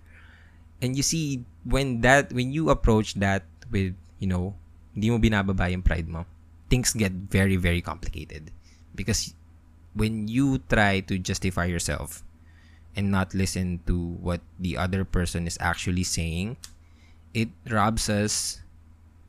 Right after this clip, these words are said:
the opportunity to connect with how the other person is feeling. Hindi naman siya necessarily na kung ano may sinasabi niya tama eh. Pero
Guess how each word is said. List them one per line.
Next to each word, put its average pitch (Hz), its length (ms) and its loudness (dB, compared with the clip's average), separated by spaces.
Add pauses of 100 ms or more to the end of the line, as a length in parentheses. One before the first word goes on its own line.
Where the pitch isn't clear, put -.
(240)
the 98 320 0
opportunity 92 880 0
to - 80 4
connect 95 640 0 (480)
with 90 240 -2
how 87 400 0
the 85 160 -4
other 82 240 -4 (240)
person 80 320 -2
is 80 160 -8
feeling. 80 320 -12
Hindi 110 240 0
naman 165 240 2
siya 127 400 4
necessarily 101 640 0
na 95 160 -2 (320)
kung 104 160 -4
ano 110 80 -2
may 131 160 0
sinasabi 101 480 2
niya 101 80 -6
tama 92 400 -4
eh. - 160 -16 (1200)
Pero 104 560 4